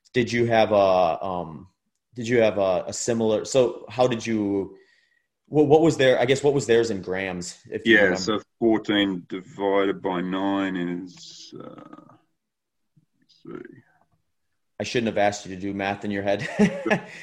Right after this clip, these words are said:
Speaker 2: All
Speaker 1: could have
Speaker 2: right,
Speaker 1: busted
Speaker 2: I
Speaker 1: my
Speaker 2: should be able to
Speaker 1: calculator
Speaker 2: dig
Speaker 1: out. <laughs>
Speaker 2: it. One point five six. Is that what you said yours was as well?
Speaker 1: Yeah. Mm-hmm.
Speaker 2: Yeah.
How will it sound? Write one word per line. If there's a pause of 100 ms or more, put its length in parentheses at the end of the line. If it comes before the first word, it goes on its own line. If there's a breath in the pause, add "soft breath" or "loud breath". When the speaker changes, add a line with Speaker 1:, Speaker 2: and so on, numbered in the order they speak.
Speaker 2:
All
Speaker 1:
could
have
Speaker 2:
right,
Speaker 1:
busted
Speaker 2:
I
Speaker 1:
my
Speaker 2:
should
be
able
to
Speaker 1:
calculator
Speaker 2:
dig
Speaker 1:
out.
<laughs>
Speaker 2:
it.
One
point
five
six.
Is
that
what
you
said
yours
was
as
well?
Speaker 1:
Yeah.
Mm-hmm.
Speaker 2:
Yeah.